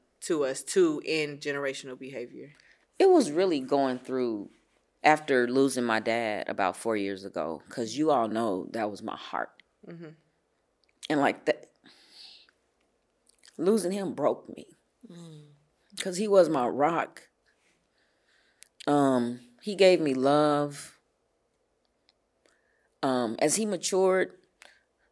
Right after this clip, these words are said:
Speaker 2: and God, you know, saved and delivered him from anger. And I
Speaker 1: Mm-hmm.
Speaker 2: found out on both sides of the family how dysfunctional it was.
Speaker 1: Mm.
Speaker 2: His mom, um,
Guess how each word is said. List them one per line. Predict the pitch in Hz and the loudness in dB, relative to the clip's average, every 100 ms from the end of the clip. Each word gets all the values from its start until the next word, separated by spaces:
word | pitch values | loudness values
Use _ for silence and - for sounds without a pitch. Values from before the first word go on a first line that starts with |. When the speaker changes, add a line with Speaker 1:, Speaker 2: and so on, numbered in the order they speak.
| _ 156 | _ -2
Speaker 2:
and | 131 | 0
God, | 135 156 151 - - | 4 6 4 2 -4
you | 156 | -2
know, | 143 113 | -2 0
saved | - 156 165 143 | 4 6 6 4
and | 139 | 2
delivered | 123 135 143 160 | 4 4 4 2
him | 165 151 151 | 0 -2 -4
from | 147 120 - | -6 -4 2
anger. | 143 165 160 160 - - - | 2 4 4 2 -6 -20 2
And | 151 151 | 4 4
I | |
Speaker 1:
Mm-hmm. | 185 | 2
Speaker 2:
found | 202 190 160 147 | 2 4 4 8
out | 151 135 117 - - _ _ _ | 10 10 8 2 -14 _ _ _
on | 147 135 | 2 4
both | 117 180 220 | 4 4 4
sides | - 127 117 | 0 0 -2
of | 113 | -4
the | 110 | -4
family | 120 110 107 | -4 -4 -4
how | 120 107 | -4 -4
dysfunctional | 110 - 120 110 - 107 98 | -4 -6 -8 -8 -6 -2 -2
it | 80 | 0
was. | 104 78 - - - | 0 -2 -6 -12 -12
Speaker 1:
Mm. | 180 165 151 139 _ _ _ _ _ _ | -12 -12 -16 -20 _ _ _ _ _ _
Speaker 2:
His | 196 214 208 | 4 4 4
mom, | 165 143 175 180 139 120 127 _ _ _ _ _ _ _ _ _ _ - | 0 0 0 -2 -4 -4 -8 _ _ _ _ _ _ _ _ _ _ 2
um, | 139 120 95 | 4 4 0